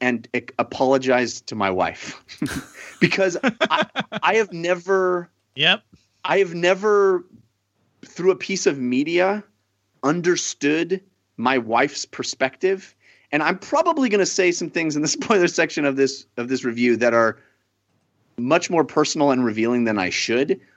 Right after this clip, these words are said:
Speaker 1: But that is what this movie did to me.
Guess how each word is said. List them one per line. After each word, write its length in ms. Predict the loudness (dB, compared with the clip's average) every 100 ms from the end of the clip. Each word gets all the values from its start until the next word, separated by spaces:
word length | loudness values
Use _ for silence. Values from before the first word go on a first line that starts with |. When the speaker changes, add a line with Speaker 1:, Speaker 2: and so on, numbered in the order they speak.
| _
Speaker 1:
But 260 | -4 -2 0
that 280 | 0 0 0
is 180 | 0 0
what 260 | -2 -2 0
this 200 | -2 0
movie 580 | 0 0 0 -2 -4 _ _ _ _ _
did 260 | 0 0 0
to 100 | -6
me. 320 | -6 -8 -14